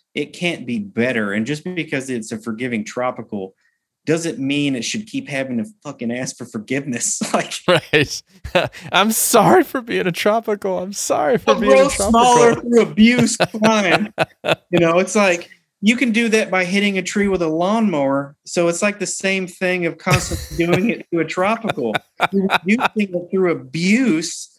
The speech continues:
Speaker 1: not necessary metabolic tech-, technical application,
Speaker 2: Yeah.
Speaker 1: you know?
Speaker 2: Yeah, that's, God, uh, yeah,
Speaker 1: You
Speaker 2: that's
Speaker 1: say them
Speaker 2: funny.
Speaker 1: out loud, it's like, "What are we, what?" You know?
Speaker 2: <laughs>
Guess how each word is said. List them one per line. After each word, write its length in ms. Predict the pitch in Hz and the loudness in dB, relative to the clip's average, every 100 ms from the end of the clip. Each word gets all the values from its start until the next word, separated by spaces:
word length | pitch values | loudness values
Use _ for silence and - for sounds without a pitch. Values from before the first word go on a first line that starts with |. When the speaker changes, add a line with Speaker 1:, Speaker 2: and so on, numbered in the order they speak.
| _ _ _ | _ _ _
Speaker 1:
not 300 | 151 180 208 196 | -2 0 0 -2
necessary 720 | 196 196 170 190 185 185 170 | -4 -4 -4 -2 0 2 0
metabolic 1000 | 160 165 185 190 143 160 170 180 170 - | -2 -2 0 -2 -2 0 2 2 -2 -6
tech-, 260 | - 175 - - | -6 -6 -6 -14
technical 480 | - 190 185 180 165 | -2 -2 0 0 0
application, 800 | 175 175 160 175 214 254 - 208 - - _ - | 0 -2 -4 0 0 0 -4 -8 -14 -20 _ -12
Speaker 2:
Yeah. 200 | 185 - | -2 0
Speaker 1:
you 60 | |
know? 380 | - - 120 123 _ - - _ _ | 2 2 0 -4 _ -20 -20 _ _
Speaker 2:
Yeah, 280 | 113 110 107 | -4 -4 -2
that's, 400 | 110 117 - - | -2 -4 -10 -14
God, 400 | - 104 101 92 | -16 -10 -8 -6
uh, 160 | 95 104 - | -6 -6 -8
yeah, 120 | 104 92 | -8 -4
Speaker 1:
You 140 | 110 | -2
Speaker 2:
that's 140 | 180 | -4
Speaker 1:
say 180 | - 196 | -4 -4
them 160 | 202 185 | -2 -2
Speaker 2:
funny. 100 | 180 | -2
Speaker 1:
out 140 | 156 | -4
loud, 340 | 151 180 208 151 | -2 0 0 -2
it's 180 | 139 | -4
like, 360 | 143 131 117 - _ | -2 -2 -2 -6 _
"What 180 | 208 220 | -2 0
are 80 | |
we, 200 | 175 160 - | -4 -8 -12
what?" 380 | 160 233 320 - - _ _ _ _ _ | -4 -2 -2 -6 -18 _ _ _ _ _
You 120 | - 156 | -4 -2
know? 260 | 147 143 147 - | 0 -2 -2 -4
Speaker 2:
<laughs> 1120 | 147 - 143 - - - _ - - - | -4 -4 -6 -6 -10 -10 _ -6 -6 -4